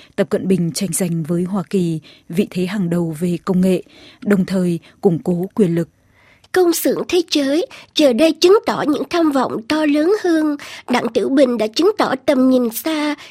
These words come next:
Speaker 2: khi gửi hàng ngàn sinh viên ra các nước phương Tây học hỏi những công nghệ tiên tiến. Trong dịp diễn binh nhân Quốc khánh một tháng mười vừa qua, một nhà nghiên cứu đã phải kinh ngạc về những thiết bị quân sự hiện đại của Trung Quốc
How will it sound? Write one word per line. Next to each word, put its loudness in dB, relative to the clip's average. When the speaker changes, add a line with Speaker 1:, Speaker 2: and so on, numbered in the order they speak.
Speaker 2:
khi 6
gửi 2
hàng 0
ngàn 0
sinh 2
viên 4
ra 0
các -2
nước 4
phương 2
Tây 2
học -4
hỏi -4
những -2
công 4
nghệ 4
tiên 2
tiến. 0
Trong 4
dịp 0
diễn 0
binh 4
nhân 4
Quốc 0
khánh 2
một 4
tháng 0
mười 2
vừa -2
qua, -2
một 2
nhà 2
nghiên 4
cứu 4
đã 0
phải -2
kinh 6
ngạc 2
về 6
những 0
thiết 0
bị 0
quân 2
sự 0
hiện -2
đại -4
của -4
Trung 0
Quốc 0